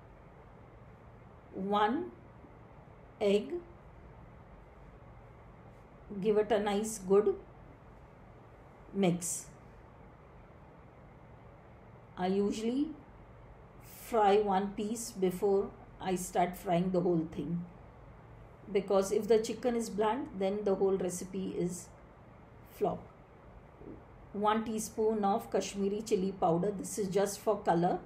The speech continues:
This is optional. Add around two teaspoons or two tablespoons of cornstarch or corn flour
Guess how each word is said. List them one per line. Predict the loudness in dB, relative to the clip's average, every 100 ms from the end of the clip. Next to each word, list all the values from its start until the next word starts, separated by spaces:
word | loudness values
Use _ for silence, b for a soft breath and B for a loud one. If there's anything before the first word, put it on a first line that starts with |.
| -12 -20 -20 -20 -20 -20 -20 -20 -20 -20 -20 -10
This | -6 0
is | 2 4
optional. | 2 -2 -6 -2 -2 -4 -12 -20 -20 -20 -20 -20 -20 -20 -20 -20 -20 -20 -20 -20 -20 -20 -20 -20 -20 -20 -16 -2
Add | 2 6
around | 6 4 2 0 -2 -4
two | 0 0
teaspoons | -2 -6 -8 -6 -2 0 -2 -4 -10 -16 -6
or | 0 2 2 -2 -14 -20 -20 -20 -20 -20 -12 -2
two | 0 4
tablespoons | 4 4 0 -4 -2 0 0 2
of | 2 2 0 -8 -20 -20 -20 -20 -20 -20 -20 -20 -20 -20 -20 -20 -20 -20 -20 -20 -20 -20 -20 -20 -6
cornstarch | 2 2 2 -4 -10 -2 2 2 0 -4
or | -2 -2
corn | 0 0 0
flour | -2 2 4 4